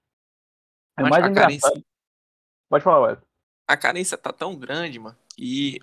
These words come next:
Speaker 2: o, o Dudu Damasceno, né, do Boga Leão, ele arrumou confusão com os caras do podcast quarenta e cinco, mas sabe por quê? Porque
Speaker 1: Qual
Speaker 2: o cara
Speaker 1: foi?
Speaker 2: falou, ele analisou o elenco do Sport antes do elenco do Fortaleza, mano. O cara ficou com raiva, mano, tweetou e marcou e tudo.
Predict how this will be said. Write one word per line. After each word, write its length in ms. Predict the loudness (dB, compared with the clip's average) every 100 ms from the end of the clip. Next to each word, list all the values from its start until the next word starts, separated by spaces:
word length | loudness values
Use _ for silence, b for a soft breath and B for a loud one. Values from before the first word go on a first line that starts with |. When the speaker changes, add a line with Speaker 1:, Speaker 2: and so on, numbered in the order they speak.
| -16
Speaker 2:
o, 540 | -8 -2 0 0 -2
o 40 | 0
Dudu 260 | 2 2
Damasceno, 480 | 2 0 0 -2 0
né, 100 | 0
do 100 | 2
Boga 200 | 2 2
Leão, 300 | 2 0 -2 -8 _ _ _ _ _ _ _ _
ele 480 | -2 0 0 2 2
arrumou 320 | 2 0 -4
confusão 540 | -10 -4 -2 0 -2
com 80 | -2
os 120 | -4
caras 220 | 0 0
do 80 | -2
podcast 500 | 2 0 0 -4 -6
quarenta 300 | -4 -4 -2
e 40 | -2
cinco, 280 | -4 -10 -14
mas 220 | -12 -4
sabe 220 | -2 -2
por 160 | -4 -8
quê? 260 | -4 -4 -6 _ _ _ _ _ _ -6
Porque 180 | 0 4
Speaker 1:
Qual 80 | 4
Speaker 2:
o 40 |
cara 220 | 4 2
Speaker 1:
foi? 80 | 2
Speaker 2:
falou, 480 | 2 2 0 -4 -8 -10
ele 160 | -6 -4
analisou 500 | -4 -4 -6 -4 -2
o 40 |
elenco 200 | -4 -8
do 60 | -10
Sport 540 | -10 -6 -4 -4 -4
antes 180 | -6 -4
do 80 | -6
elenco 220 | -6 -10
do 80 | -10
Fortaleza, 600 | -8 -6 -6 -6 -8 -10
mano. 100 | -16 _ _ _ _ _ -10
O 40 |
cara 200 | -2 -2 -2
ficou 300 | -10 -10 -8
com 120 | -6
raiva, 300 | -2 -2 -2
mano, 180 | -8 -6
tweetou 340 | -4 -2 -4
e 40 | 0
marcou 320 | 0 0 -2
e 40 |
tudo. 320 | -2 -4 -4